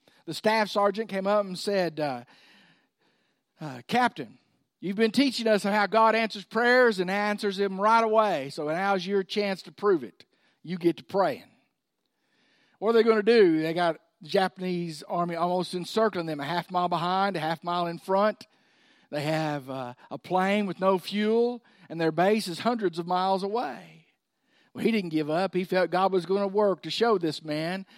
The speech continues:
that he was truly God. And so he began to pray there on the beach, and he prayed until bedtime. And at bedtime, they sacked out, but he continued to pray. For some reason, that same staff sergeant got up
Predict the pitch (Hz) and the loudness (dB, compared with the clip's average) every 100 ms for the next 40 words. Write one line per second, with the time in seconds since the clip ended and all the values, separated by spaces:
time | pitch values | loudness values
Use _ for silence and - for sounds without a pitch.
0 | _ 147 165 175 151 180 175 165 170 156 | _ -2 -2 -2 -4 0 0 2 0 0
1 | 147 147 - 156 147 127 202 160 170 190 | -2 -4 -6 -6 -6 -8 -12 -4 -2 0
2 | 185 - 262 214 185 190 180 180 196 180 | -2 2 4 4 4 2 0 4 4 2
3 | - 165 160 - 214 202 143 143 180 185 | -6 -8 -10 -4 0 2 2 -2 -4 -8
4 | 214 262 262 - 185 170 202 190 220 175 | -12 -20 -20 -16 -10 -2 0 2 2 0
5 | 175 156 127 127 143 160 185 180 160 202 | -4 -4 -8 -12 -14 -4 -2 -2 -2 -2
6 | 190 180 - 202 190 - 240 240 175 160 | 0 -2 0 2 2 0 2 2 2 0
7 | 208 202 175 208 196 196 233 262 202 127 | -2 -4 -6 -8 -8 -2 0 0 -4 -12
8 | - _ _ _ - 185 170 254 226 196 | -20 _ _ _ -12 -6 2 2 2 0
9 | 214 220 185 - 196 220 220 - 226 208 | 0 0 -2 0 -2 0 -4 -6 0 2
10 | 185 - 147 160 180 180 175 196 190 | 2 -2 -4 -4 -2 0 2 0 -2